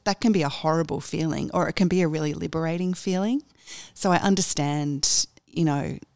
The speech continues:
absolutely what it feels like to be in that moment where you feel a bit out of control, and you just need to, someone to say, "It's okay, you're doing okay." Um, so I'm not sure how deliberate it is. It's more just an instinct,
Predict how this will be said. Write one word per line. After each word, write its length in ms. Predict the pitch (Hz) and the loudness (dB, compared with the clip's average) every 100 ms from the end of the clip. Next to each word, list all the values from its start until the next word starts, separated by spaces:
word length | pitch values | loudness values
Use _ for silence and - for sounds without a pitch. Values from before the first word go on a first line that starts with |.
| - _ _ - | -20 _ _ -4
absolutely 920 | 190 - 170 151 156 - 151 - - - | -2 -2 -2 0 0 -2 -2 -4 -6 -10
what 320 | 170 170 175 | -14 -4 -4
it 100 | - | -2
feels 460 | - 160 151 160 - | -4 -4 -2 -2 -4
like 280 | - - - | -6 -8 -4
to 100 | 160 | -4
be 200 | 147 147 | -4 -4
in 100 | 160 | -4
that 180 | - 165 | -4 -2
moment 440 | 156 151 147 - | -2 -2 -4 -4
where 300 | 156 - - | -6 -6 -8
you 220 | - 165 | -8 -8
feel 240 | 147 160 151 | -6 -6 -4
a 60 | |
bit 180 | 143 - | -6 -6
out 100 | - | -8
of 60 | 139 | -6
control, 640 | 147 147 - 123 - - - - - - | -6 -6 -4 -6 -8 -12 -14 -18 -12 0
and 100 | 185 | 2
you 60 | 175 | 2
just 200 | 185 165 | 0 2
need 320 | 156 151 - | 2 0 0
to, 120 | 160 - - - - - | -2 -4 -14 -20 -20 -6
someone 360 | 175 151 147 151 | 0 2 0 -2
to 100 | 156 | -4
say, 480 | 156 147 85 165 - _ | -4 -4 -6 -10 -16 _
"It's 140 | - - | -8 -4
okay, 460 | 165 160 - 151 185 | 0 0 0 -4 -6
you're 100 | 175 | -2
doing 280 | 160 156 | -2 -2
okay." 480 | - - 156 - 175 - - - - - - _ | -6 -8 -8 -10 -12 -16 -18 -16 -16 -16 -20 _
Um, 480 | 160 147 147 156 170 | -2 0 0 -2 -4
so 140 | - 247 | 2 8
I'm 80 | 294 | 8
not 120 | 349 | 8
sure 160 | 392 | 6
how 140 | 285 208 | 6 6
deliberate 600 | 180 151 151 156 165 170 | 4 2 -2 0 -2 0
it 160 | 185 160 | 0 2
is. 220 | 156 151 | 0 0
It's 200 | - - | -4 0
more 200 | 175 170 | 2 2
just 220 | 165 - | 0 0
an 120 | 151 | 0
instinct, 800 | 151 156 - 160 - - - - | 0 0 -2 -4 -6 -2 0 2